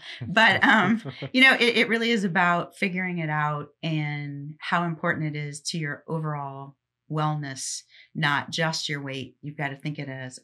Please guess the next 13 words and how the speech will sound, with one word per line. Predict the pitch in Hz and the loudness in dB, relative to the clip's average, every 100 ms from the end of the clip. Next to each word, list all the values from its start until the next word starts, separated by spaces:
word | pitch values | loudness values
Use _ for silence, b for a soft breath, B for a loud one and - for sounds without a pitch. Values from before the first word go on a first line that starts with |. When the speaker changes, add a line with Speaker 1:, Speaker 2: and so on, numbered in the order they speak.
| 135 | -18
Speaker 1:
a | |
whole | 131 160 139 135 | -12 -10 -8 -10
wellness | 127 135 143 | -12 -10 -12
situation. | - - - - - - - 58 - _ _ _ _ _ _ _ _ | -12 -12 -12 -14 -8 -6 -6 -8 -16 _ _ _ _ _ _ _ _
Speaker 2:
Wow. | 135 113 107 _ _ _ _ _ | -12 -12 -12 _ _ _ _ _
Elisa, | 131 127 120 123 | -2 0 0 -2
you | 113 113 | -2 -4
mentioned | 113 104 117 | -4 -4 -4
that | 107 | -4
you | 110 | -4
had | 107 107 | -2 -4
some, | - 104 101 101 110 | -6 -8 -8 -10 -12
some | 107 104 98 | -10 -10 -12